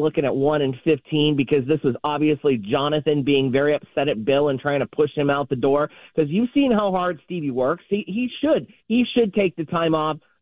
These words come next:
go be with his beautiful family, because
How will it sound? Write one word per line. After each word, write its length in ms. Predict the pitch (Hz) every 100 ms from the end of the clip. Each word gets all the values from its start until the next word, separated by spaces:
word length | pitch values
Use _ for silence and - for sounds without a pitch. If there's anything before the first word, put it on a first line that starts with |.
| 180
go 140 | 202
be 180 | 196 196
with 140 | 185
his 140 | 170 151
beautiful 360 | 160 170 156 147
family, 460 | 165 156 156 156 147 - - -
because 300 | 170 160 202